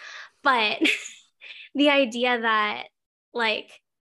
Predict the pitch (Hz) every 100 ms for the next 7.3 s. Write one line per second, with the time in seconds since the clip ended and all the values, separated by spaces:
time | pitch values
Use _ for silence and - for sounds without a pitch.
0 | _ _ _ _ _ _ - - - 269
1 | 254 247 226 226 233 233 226 214 214 214
2 | 220 220 226 220 247 233 208 214 226 214
3 | - 202 202 - 226 220 220 220 208 202
4 | - 208 254 285 330 - - 240 240 233
5 | - 202 - 226 202 - - 208 240 -
6 | 226 196 202 202 190 202 226 233 226 202
7 | 202 202 214